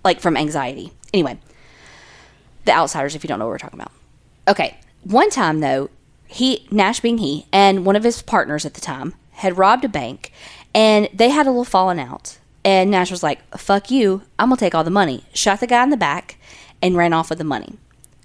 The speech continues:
Cops called him, and he was sentenced to life in prison. Well, Nash being Nash, buddied up to the fucking warden. While he's got a life in prison for shooting his buddy in the fucking back.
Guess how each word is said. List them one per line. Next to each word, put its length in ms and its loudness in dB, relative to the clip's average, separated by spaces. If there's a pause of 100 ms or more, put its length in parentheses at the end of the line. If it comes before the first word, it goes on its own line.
Cops 300 0
called 240 0
him, 200 -6 (480)
and 260 2
he 180 -4
was 140 0
sentenced 340 -4
to 80 -4
life 280 -6
in 80 -10
prison. 340 -14 (420)
Well, 360 0 (580)
Nash 340 2
being 280 2
Nash, 580 -2 (640)
buddied 300 2
up 140 4
to 80 -10
the 80 -10
fucking 320 -4
warden. 400 -6 (500)
While 320 2
he's 160 0
got 160 2
a 60 2
life 280 0
in 120 -6
prison 500 0 (500)
for 560 2
shooting 460 2
his 380 4
buddy 420 2
in 160 -2
the 80 -4
fucking 360 -2
back. 400 -4